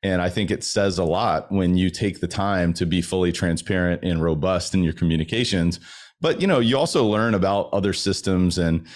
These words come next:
you know, uh, how to handle certain challenges, because, you know, that's the other thing too, is, like, even, even as you grow and get more sophisticated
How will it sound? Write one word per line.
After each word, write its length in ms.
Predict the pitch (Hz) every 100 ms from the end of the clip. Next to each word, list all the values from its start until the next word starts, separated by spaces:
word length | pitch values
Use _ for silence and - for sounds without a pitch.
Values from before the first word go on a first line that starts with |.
| - -
you 140 | 95
know, 440 | 90 80 78 78 -
uh, 240 | 82 76
how 260 | 76 95 107
to 60 | 95
handle 440 | 101 101 92 87
certain 240 | - -
challenges, 540 | 82 90 90 92 87 90
because, 380 | 107 120 113 -
you 80 |
know, 80 | 175
that's 180 | 139 160
the 80 | 139
other 140 | 101
thing 180 | 87 80
too, 240 | - 95
is, 140 | 76 78
like, 180 | 78 -
even, 460 | 135 160 117 95 - - -
even 220 | 180 180
as 200 | 127 113
you 120 | 110
grow 400 | 85 98 117 90
and 180 | 85 87
get 200 | 95 -
more 280 | 98 92 87
sophisticated 840 | - 82 101 - 92 92 87